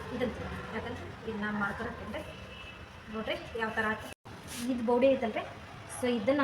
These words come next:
ನಾವು ಈ ಥರ ಮಾರ್ಕ್,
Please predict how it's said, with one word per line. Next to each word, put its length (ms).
ನಾವು 140
ಈ 80
ಥರ 100
ಮಾರ್ಕ್, 180